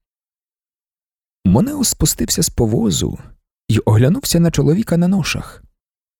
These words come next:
"Він поранений, владико. Вони хотіли послати лікаря". "Вони хотіли послати шпигуна". Лето вивчав Малкі.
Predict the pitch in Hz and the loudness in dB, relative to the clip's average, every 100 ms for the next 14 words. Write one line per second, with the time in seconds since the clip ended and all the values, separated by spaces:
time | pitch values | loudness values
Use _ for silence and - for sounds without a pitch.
0 | _ 95 110 247 247 185 - - 214 247 | _ 0 2 2 0 -2 -4 -2 0 2
1 | 262 131 120 98 135 156 156 - 147 - | 2 4 4 2 2 2 0 -2 -6 -8
2 | - _ _ - 95 254 - 262 277 240 | -20 _ _ -4 0 0 -2 -2 0 0
3 | 226 254 277 - 180 285 - 104 - - | 0 -2 -2 -2 -2 -2 0 0 -2 -6
4 | - _ _ _ - 90 120 139 120 117 | -18 _ _ _ -4 2 4 4 4 2
5 | 113 120 110 120 110 110 104 - 95 - | 2 2 2 2 2 2 0 2 -2 -2
6 | 92 92 107 104 80 - - - _ _ | 0 2 4 2 0 -4 -12 -18 _ _
7 | _ _ _ _ _ _ _ _ _ _ | _ _ _ _ _ _ _ _ _ _
8 | _ _ _ _ 87 131 233 247 214 - | _ _ _ _ 0 0 0 -4 -6 -4
9 | 117 107 101 208 - - - - | -6 -4 -4 -4 -8 -10 -12 -12